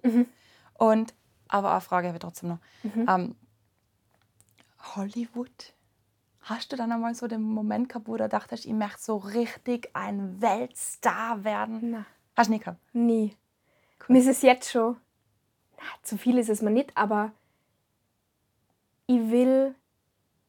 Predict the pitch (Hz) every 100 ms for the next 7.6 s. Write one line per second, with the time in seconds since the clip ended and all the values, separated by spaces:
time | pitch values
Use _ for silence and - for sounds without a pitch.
0 | _ _ _ _ - 240 269 302 240 208
1 | 208 208 247 349 - 233 240 262 214 202
2 | 247 285 240 214 - - 247 254 240 220
3 | 277 330 233 208 202 196 226 - 196 -
4 | 214 - _ _ _ _ 208 - - 208
5 | - _ _ _ _ _ _ _ _ _
6 | _ _ 226 214 - _ _ _ - 220
7 | - - - 254 285